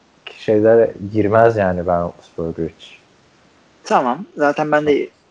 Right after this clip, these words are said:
Speaker 1: Anlamda.
Speaker 2: yani iyi maç kazandılar. Yani o
Speaker 1: Ama
Speaker 2: kendisi
Speaker 1: işte
Speaker 2: ortasında
Speaker 1: onu
Speaker 2: falan kazandı.
Speaker 1: Flacco'yla da şeyde de, e, Flacco, Sanchez, işte Matt Ryan, onlar da çaylak yanında o-, onları,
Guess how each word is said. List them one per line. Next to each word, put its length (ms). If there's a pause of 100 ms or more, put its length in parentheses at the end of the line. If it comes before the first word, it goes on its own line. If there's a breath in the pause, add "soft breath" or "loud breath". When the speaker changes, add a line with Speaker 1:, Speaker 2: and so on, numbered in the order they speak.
Speaker 1:
Anlamda. 360 (720 soft breath)
Speaker 2:
yani 220 (260)
iyi 160
maç 220
kazandılar. 640
Yani 360 (560)
o 40
Speaker 1:
Ama 60 (100)
Speaker 2:
kendisi 280
Speaker 1:
işte 180
Speaker 2:
ortasında 280
Speaker 1:
onu 80
Speaker 2:
falan 160
kazandı. 460 (260)
Speaker 1:
Flacco'yla 680
da 180 (140)
şeyde 440
de, 300
e, 320
Flacco, 560
Sanchez, 680 (100)
işte 360
Matt 300
Ryan, 200 (100)
onlar 220
da 80
çaylak 360
yanında 180
o-, 240
onları, 200